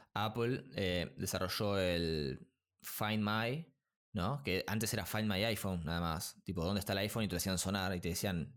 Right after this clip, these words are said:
u-, obtenían la geolocalización del iPhone y te decía, "Tu iPhone está, no sé, en la casa de tu tía, te lo olvidaste ahí". Eh, ahora es una red de dispositivos interconectados que funciona con Bluetooth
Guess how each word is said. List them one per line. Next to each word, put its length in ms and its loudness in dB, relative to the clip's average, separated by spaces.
u-, 100 -2
obtenían 280 -2
la 80 -2
geolocalización 540 0
del 100 2
iPhone 200 -2
y 20 0
te 60 -2
decía, 140 -2
"Tu 120 0
iPhone 180 0
está, 580 -2
no 80 -4
sé, 280 -6
en 80 -8
la 80 -2
casa 220 0
de 180 2
tu 100 -2
tía, 260 2
te 80 -6
lo 40 2
olvidaste 300 0
ahí". 200 -2
Eh, 320 0
ahora 160 0
es 140 -4
una 100 0
red 400 0
de 80 -2
dispositivos 680 0
interconectados 920 -2
que 100 -16
funciona 340 -2
con 140 0
Bluetooth 500 2